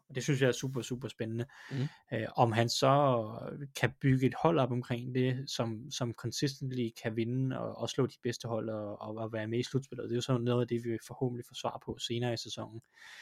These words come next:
Speaker 1: Øh, Kevin O'Connell, øh, synes jeg bare har, har gjort et, et super imponerende stykke trænerarbejde. Øh, faktisk også i sin første sæson. Altså evnen for Vikings til faktisk at spille relativt fejlfri fodbold uge efter uge.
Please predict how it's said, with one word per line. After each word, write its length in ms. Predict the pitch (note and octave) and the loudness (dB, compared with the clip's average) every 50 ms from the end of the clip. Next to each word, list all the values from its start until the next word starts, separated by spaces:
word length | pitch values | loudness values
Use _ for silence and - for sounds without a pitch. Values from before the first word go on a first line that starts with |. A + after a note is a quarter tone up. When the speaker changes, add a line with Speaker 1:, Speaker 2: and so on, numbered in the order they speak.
| - - - - - - _ _ - | -18 -18 -18 -18 -20 -20 _ _ 0
Speaker 1:
Øh, 80 | C3 A#2 - | 0 2 6
Kevin 220 | - C#3 A#2+ B2 A#2 | 6 6 8 8 6
O'Connell, 640 | G#2+ G#2+ - - B2 B2 C3 C3 C#3 D3+ - - - B2+ | 4 4 4 4 4 6 6 4 4 2 0 -4 -6 -8
øh, 60 | A#2+ | -8
synes 220 | A#2 - - C3 - | -8 -8 -6 -2 -2
jeg 80 | C3 | 0
bare 220 | B2+ A2 A2 A2+ A2+ | 0 2 0 2 2
har, 120 | A#2 A2+ _ _ - - | 0 -2 _ _ -12 -10
har 100 | A#2 A2+ | -10 -8
gjort 280 | - - C3 B2 B2 | -2 2 4 4 4
et, 80 | A#2+ A2+ _ _ - | 2 0 _ _ -20
et 100 | - - | -14 -10
super 340 | - - - C#3 C3+ C3+ B2 | -8 -6 -4 -4 -4 -4 -4
imponerende 580 | A2+ A2+ - - B2 A#2 B2 C3 C3+ B2 A#2+ | -6 -6 -4 -4 -2 0 2 0 0 0 -2
stykke 240 | G#2+ - - A2 - | -4 -4 -6 -6 -4
trænerarbejde. 760 | - - A#2+ A#2 A#2+ B2 A#2+ - - G2+ A2+ A#2 - - A#2+ - _ _ - - - - - - _ _ _ _ _ - | -4 -4 -2 0 0 0 -2 -2 -4 -6 -6 -8 -8 -8 -10 -10 _ _ -20 -20 -20 -20 -20 -20 _ _ _ _ _ -6
Øh, 160 | C3+ A#2+ - - - _ _ _ _ _ _ _ _ _ _ _ _ _ _ _ _ _ _ _ - _ - - | -4 -4 -4 -6 -12 _ _ _ _ _ _ _ _ _ _ _ _ _ _ _ _ _ _ _ -20 _ -6 -2
faktisk 360 | - - - - C3+ B2+ - | -2 0 2 2 2 4 4
også 180 | B2 A#2 - | 2 0 2
i 40 | D3+ | 0
sin 180 | C3 - C#3+ B2+ | 0 0 0 0
første 340 | - - B2 B2 - - - | 2 2 2 2 0 -4 -8
sæson. 400 | - - A#2+ - - A#2 B2+ C#3+ | -6 -4 -4 -2 -2 -2 -2 0
Altså 220 | C3+ A#2+ - C3+ C3+ | -2 -2 -2 -2 2
evnen 420 | D#3+ C3+ C#3 D3+ E3 F3 F3 D#3+ | 4 4 6 6 4 4 2 2
for 320 | C#3 - D3+ C3 A#2+ B2 A2+ | 2 4 4 4 4 4 2
Vikings 400 | B2 C3 - D#3+ C#3 C3+ - - | 2 0 0 -2 -2 -2 -4 -4
til 260 | - - C#3 C3 C#3 | 0 0 2 2 2
faktisk 540 | C3+ - - B2 B2 - - C#3+ C3 - - | 0 0 -2 -2 -2 0 -2 -2 -2 -2 -4
at 60 | C#3 | -8
spille 280 | - - - B2 A#2+ A#2+ | -4 0 0 2 2 2
relativt 600 | - B2 B2 B2+ C3+ C3+ C3+ - C#3+ C3 A#2 - | 0 0 2 2 2 2 2 0 0 0 0 0
fejlfri 460 | - A2+ A2 B2+ A#2 - - C#3+ A#2+ | -2 -2 -2 -2 -4 -2 0 0 0
fodbold 640 | - - - C3 C3+ - C3 A#2+ A#2 A2+ A2+ A2+ - - | 0 -2 -4 -6 -4 -2 -2 -2 0 0 -2 -2 -4 -4
uge 300 | B2+ B2+ C3+ C3+ C3 B2 | -4 -2 0 2 2 0
efter 200 | A2+ - - A#2+ | 0 -2 -4 -6
uge. 380 | A#2 A2+ A2+ A#2 A#2+ B2+ C3+ | -6 -6 -6 -4 -4 -4 -6